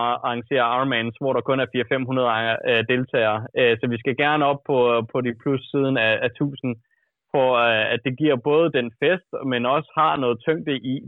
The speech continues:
i det, vi nu kan lave for det pågældende arrangement. Så det også lever, igen lever op til de, øh, både krav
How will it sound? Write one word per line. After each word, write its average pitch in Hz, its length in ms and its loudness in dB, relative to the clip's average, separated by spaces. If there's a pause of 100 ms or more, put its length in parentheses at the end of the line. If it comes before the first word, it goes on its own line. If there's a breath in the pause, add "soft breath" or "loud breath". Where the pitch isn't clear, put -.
(120)
i 135 80 -4
det, 139 200 -2
vi 143 100 2
nu 135 140 0
kan 135 180 -4
lave 120 420 2
for 123 80 -6
det 120 480 0 (200)
pågældende 131 360 0
arrangement. 117 420 -4 (280)
Så - 80 -4
det 147 120 4
også 170 180 0
lever, 160 260 4
igen 156 320 2
lever 135 200 4
op 160 160 2 (120)
til 151 160 -6
de, 151 120 0 (800)
øh, 113 1160 2
både 143 260 2
krav 156 360 0